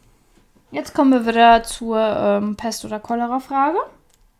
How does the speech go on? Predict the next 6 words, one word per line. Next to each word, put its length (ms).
Lieber 340
bouldern 920
oder 160
lieber 240
in 140
Hochseilgarten? 1200